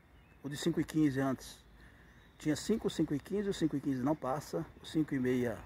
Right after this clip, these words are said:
não existe mais. E nós estamos aqui no início de uma semana. Hoje, dia vinte, segunda-feira.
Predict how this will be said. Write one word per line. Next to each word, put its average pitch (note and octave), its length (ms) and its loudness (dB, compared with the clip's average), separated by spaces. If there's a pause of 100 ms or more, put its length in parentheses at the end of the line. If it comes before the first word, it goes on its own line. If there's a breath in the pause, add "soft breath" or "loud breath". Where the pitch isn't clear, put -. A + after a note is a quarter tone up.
(220)
não C3+ 280 4
existe C#3 300 0
mais. C#3 500 -2 (1040 loud breath)
E B2 400 0
nós C#3 160 2
estamos A3 220 0
aqui G#3 140 0
no G#3 60 2
início F#3 240 2
de G3 60 -2
uma G3 100 2
semana. E3+ 420 4 (560)
Hoje, C#3 280 0
dia C#3+ 140 6
vinte, - 420 0 (420)
segunda-feira. C#3+ 600 2